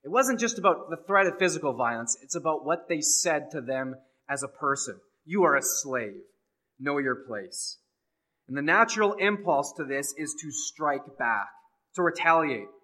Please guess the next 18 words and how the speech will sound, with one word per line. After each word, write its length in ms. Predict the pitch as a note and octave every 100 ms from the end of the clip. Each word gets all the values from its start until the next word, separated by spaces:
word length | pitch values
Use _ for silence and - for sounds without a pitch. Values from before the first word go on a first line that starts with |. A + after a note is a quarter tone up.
| _ _ _
with 140 | F3+ F#3
seemingly 600 | - A#3 B3+ C4 B3 B3
the 180 | A3 A3
only 340 | G#3 A#3+ B3+ B3
other 300 | G3 G#3+ G#3+
option 520 | E3+ G3 G3 A3+ G3
being 300 | F#3+ G3+ G3+
to 180 | G3+ E3+ - -
cower 500 | G3 F#3+ C#3+ G#2 - - -
and 160 | D#3 D3+
submit 460 | E3 C#3 C#3+ D3+ D3+ - _ _ _ -
to 100 | E3
your 200 | C#3+ C3+
master. 560 | B2 A2+ A#2+ G#2+ F#2 _ _ _ _ _ _ -
But 160 | G3
Jesus 500 | D3+ A3 C#4 D4 C4
gave 280 | - G3+ G#3 G3+
a 120 | F3+